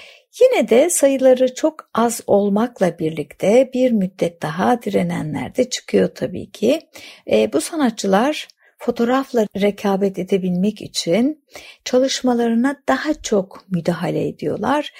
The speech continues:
ve daha sık dekore ediyorlar. Ama nadir de olsa bir takım insanların nostaljik bir yaklaşımla, dijital, e, olanaklarla tabii bu silüet portrelerden ürettiğini de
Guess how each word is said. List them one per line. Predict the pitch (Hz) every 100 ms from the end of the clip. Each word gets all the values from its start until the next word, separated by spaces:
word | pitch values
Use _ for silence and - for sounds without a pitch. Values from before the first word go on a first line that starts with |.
| - _ 247
ve | 262 285 _ 214
daha | 220 247
sık | - 185 - - _ -
dekore | 170 160 160 147
ediyorlar. | - 131 - - - - _ _ _ _ _ _
Ama | - 269 285 - -
nadir | 233 233 330 415 370
de |
olsa | 277 208 - 170 185
bir | 285 277
takım | 196 185
insanların | 175 175 165 160 151 185 285 - - - _ 220
nostaljik | 214 - 214 208 202 196
bir | 165
yaklaşımla, | 160 165 190 170 - 170 185 269 320 _ _ - - -
dijital, | 202 185 - 220 208 -
e, | 196 180 - -
olanaklarla | 185 175 170 170 - 175 160 160 160
tabii | 135 185 262 320 _ _ -
bu | 247
silüet | - 233 262 294 - _
portrelerden | 208 196 190 180 175 170 156 151 -
ürettiğini | 247 226 196 - 156 131 -
de | 226 302